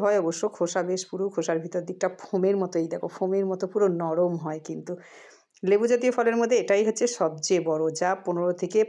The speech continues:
পঁচিশ সেন্টিমিটার ব্যাস বিশিষ্ট হয়ে থাকে। এর ওজন এক থেকে দুই কেজিও হয়। তবে এর আদিভূমি হলো দক্ষিণ ও দক্ষিণ পূর্ব এশিয়া। তবে আমার বাড়িতে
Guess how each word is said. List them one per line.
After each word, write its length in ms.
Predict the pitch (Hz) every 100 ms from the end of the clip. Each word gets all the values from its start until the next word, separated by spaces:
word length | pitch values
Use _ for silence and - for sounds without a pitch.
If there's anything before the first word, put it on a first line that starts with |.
| -
পঁচিশ 420 | 190 185 - 208 - -
সেন্টিমিটার 580 | 196 185 185 185 196 180 175
ব্যাস 200 | 175 170 175
বিশিষ্ট 300 | 175 175 - 170
হয়ে 120 | 165 165
থাকে। 200 | 160 - - _ _ _ _ -
এর 160 | 175 175
ওজন 340 | 185 180 233 185 160 170
এক 60 | 175 -
থেকে 160 | 190 220 160
দুই 140 | 185 180 180
কেজিও 340 | 165 165 165 156
হয়। 160 | 151 156 _ _ -
তবে 160 | 185 240 277
এর 80 | 285 -
আদিভূমি 400 | 165 214 240 254 254
হলো 160 | 214 185 220 175 185
দক্ষিণ 420 | 185 - 247 254 190
ও 20 | 170 170
দক্ষিণ 320 | 180 - 208 190
পূর্ব 180 | 175 160 170 170
এশিয়া। 260 | - 170 - - - _ -
তবে 140 | 165 156
আমার 160 | 160 165
বাড়িতে 220 | 170 170